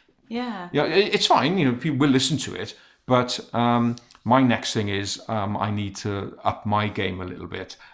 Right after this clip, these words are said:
Speaker 2: and do what we're doing now, have more interview-based ones to try and create some separate content, which is the more traditional thirty, thirty, thirty-five minutes long. I can talk
Speaker 1: Yeah.
Speaker 2: about stuff in more in depth and also get s-, people on to talk as well.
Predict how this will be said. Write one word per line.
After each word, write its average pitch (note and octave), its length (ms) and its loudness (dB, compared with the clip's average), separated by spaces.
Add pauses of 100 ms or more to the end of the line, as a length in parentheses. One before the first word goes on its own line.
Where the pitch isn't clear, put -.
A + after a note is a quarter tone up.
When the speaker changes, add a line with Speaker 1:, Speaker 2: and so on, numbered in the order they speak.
(120)
Speaker 2:
and G2+ 380 -2 (220)
do B2 140 6
what G#2+ 120 4
we're A#2+ 200 6
doing F#2+ 340 -2
now, F#2 220 0
have F#2+ 160 -4
more G2 180 -4
interview-based G#2+ 720 -4
ones C3 240 0 (160)
to - 100 -10
try A#2+ 140 2
and A2+ 80 2
create A2 220 -2
some A2 120 -4
separate - 420 -2
content, F#2 460 -10
which F#2+ 220 -12
is G2 240 -8 (500)
the G#2+ 100 -2
more G2+ 180 -2
traditional F#2+ 480 -4
thirty, F#2 560 -6 (160)
thirty, F#2 260 -8
thirty-five F2+ 500 -6
minutes F#2 360 -8
long. E2 260 -8 (300)
I G2+ 80 -6
can G2+ 100 -4
talk A2+ 200 -2
Speaker 1:
Yeah. - 40 -8
Speaker 2:
about F#2 160 -6
stuff - 160 -8
in G2+ 120 -4
more G2+ 200 -4
in G2 100 -4
depth F#2+ 320 -4
and F#2+ 200 -4
also F2 240 -8
get - 160 -10
s-, - 100 -16 (220)
people G2 260 -8
on F#2+ 160 -4
to F#2 80 -16
talk F#2+ 320 -12
as G#2 80 -14
well. G#2 380 -6